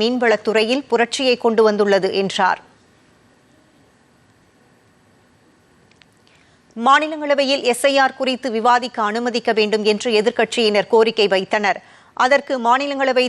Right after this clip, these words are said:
தலைவர் சி பி ராதாகிருஷ்ணன் அனுமதி மறுக்கவே எதிர்க்கட்சி எம் பிக்கள் தொடர் அமளியில் ஈடுபட்டனர். அதனால் அவையை பிற்பகல் இரண்டு மணி வரை மாநிலங்களவை தலைவர் சி பி ராதாகிருஷ்ணன்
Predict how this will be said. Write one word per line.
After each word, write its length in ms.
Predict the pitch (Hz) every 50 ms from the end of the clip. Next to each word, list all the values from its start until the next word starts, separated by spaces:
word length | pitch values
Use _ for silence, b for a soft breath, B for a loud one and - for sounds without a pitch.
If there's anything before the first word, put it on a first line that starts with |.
| 247 240
தலைவர் 340 | 226 226 233 220 220 - -
சி 100 | 240 233 -
பி 80 | 247 233 214
ராதாகிருஷ்ணன் 720 | 208 208 214 220 226 220 - 220 214 - - 220 220 208 - - 202
அனுமதி 340 | 214 226 254 262 277 233 226 202 196
மறுக்கவே 440 | 208 214 214 - 254 240 220 240 254 233 196 196
எதிர்க்கட்சி 440 | 190 226 220 247 233 - - 247 226 208
எம் 100 | 202 202 -
பிக்கள் 360 | 220 214 - 208 175 180 - -
தொடர் 260 | 214 208 240 254 247 214
அமளியில் 400 | 202 214 220 220 220 214 208 190 185
ஈடுபட்டனர். 580 | 180 196 - 202 185 - 226 214 214 190 - - b b b b b b b 214 226
அதனால் 360 | 220 247 240 247 269 302 - - - 226
அவையை 300 | 233 240 254 247 254 262 262 -
பிற்பகல் 440 | 269 269 262 - 294 277 277 277 226 202 233
இரண்டு 240 | 247 262 262 269 247
மணி 160 | 233 226 220 226 220
வரை 120 | 214 208 226 226 214 208
மாநிலங்களவை 640 | 208 220 226 240 240 240 220 226 220 208 190 196 208 202 -
தலைவர் 280 | 220 214 208 208 196 -
சி 120 | - 233 220 220
பி 80 | 226 220 190
ராதாகிருஷ்ணன் 680 | 202 190 196 202 202 196 - 220 202 - - 262 269 285